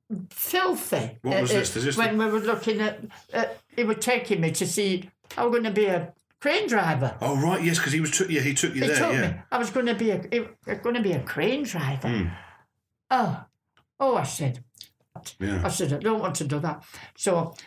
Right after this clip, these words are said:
Speaker 1: my, one of my friends at Bassett's,
Speaker 2: Yeah.
Speaker 1: Mary Coyle, we used to go out together, we used to go dancing and
Speaker 2: Mm.
Speaker 1: that.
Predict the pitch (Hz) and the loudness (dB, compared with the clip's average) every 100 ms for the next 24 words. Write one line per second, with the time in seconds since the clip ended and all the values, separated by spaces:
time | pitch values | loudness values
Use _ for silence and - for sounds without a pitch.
0 | - 202 190 - - - - 214 254 233 | -6 -4 -4 -6 -18 -20 -2 0 2 2
1 | 190 - 202 160 127 139 - - 165 180 | 0 2 2 4 0 -2 -4 -4 -2 0
2 | 165 - 131 - - - - _ - 101 | -2 -2 -2 -2 -6 -10 -14 _ -2 0
3 | 87 165 156 147 - 165 123 127 127 - | 2 4 4 2 -2 -2 0 0 -4 -10
4 | _ _ - - 165 160 156 139 127 - | _ _ -20 -6 -2 -2 0 0 2 0
5 | - 135 135 131 139 135 156 143 135 131 | -4 0 0 2 0 -2 0 0 2 2
6 | 123 - 135 127 131 127 127 - | 0 -2 0 2 2 2 2 -2